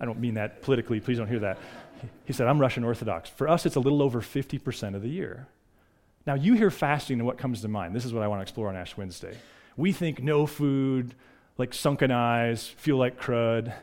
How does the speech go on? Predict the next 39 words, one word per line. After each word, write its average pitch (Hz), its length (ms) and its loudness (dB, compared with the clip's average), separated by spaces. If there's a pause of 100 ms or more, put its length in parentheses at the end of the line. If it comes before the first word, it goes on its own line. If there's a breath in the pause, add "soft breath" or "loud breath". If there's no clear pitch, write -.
(500 loud breath)
That's - 140 -6
not 160 200 2
what 170 140 -2
they 151 120 2
mean 135 300 0
by 104 140 -2
fasting. 139 720 -10 (720 soft breath)
Their 190 180 6
fasting 156 460 2
calendar, 120 340 -2
and 120 140 -2
ag-, 117 260 -8
and 127 140 -2
again, 123 240 0
there's 120 180 0
four 151 240 2
major 139 300 2
f-, - 180 -8 (240 loud breath)
feasts, - 640 -4 (300 loud breath)
but 123 200 -2
in 127 200 0
general, 120 520 2
and 113 100 0
there, 117 200 0
there's 117 180 -4
nuance 135 340 0
to 123 60 -12
this, 120 160 -2
but 120 140 -4
in 120 140 -2
general, 131 520 0
every 165 300 2
Wednesday 139 580 2
and 120 140 -2
every 127 240 -2
Friday, 113 840 -6 (720 soft breath)
they 117 160 0
eat 135 280 -2
vegan. 107 500 -6